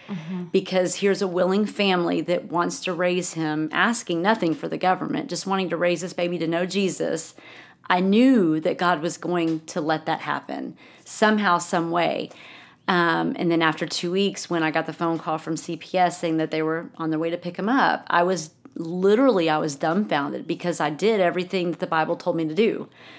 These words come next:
Speaker 2: The
Speaker 1: Mm-hmm.
Speaker 2: Bible says, you know, you pray, and when you believe that something's God's will, you can move a mountain. And I
Speaker 1: Mm-hmm.
Speaker 2: believed that that mountain was gonna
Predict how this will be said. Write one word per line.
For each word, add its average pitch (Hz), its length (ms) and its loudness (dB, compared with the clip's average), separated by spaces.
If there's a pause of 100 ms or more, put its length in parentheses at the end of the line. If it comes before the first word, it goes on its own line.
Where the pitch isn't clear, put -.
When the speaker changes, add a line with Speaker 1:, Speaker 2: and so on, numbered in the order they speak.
Speaker 2:
The 175 100 -2
Speaker 1:
Mm-hmm. - 40 -4
Speaker 2:
Bible 185 260 8
says, 175 320 2
you 180 80 0
know, 165 160 -2
you 175 40 -2
pray, 196 580 4
and 175 100 2
when 175 100 2
you 185 100 0
believe 185 360 2
that - 120 -2
something's 190 380 -2
God's 185 280 0 (100)
will, 214 320 6 (280)
you 226 80 8
can 202 160 2
move 180 180 2
a 175 60 2 (140)
mountain. - 380 0 (260)
And 180 140 2
I 185 80 8
Speaker 1:
Mm-hmm. 214 160 4
Speaker 2:
believed 208 320 4
that 160 120 -2
that 170 180 2
mountain 180 280 2
was 175 140 -2
gonna 180 180 -2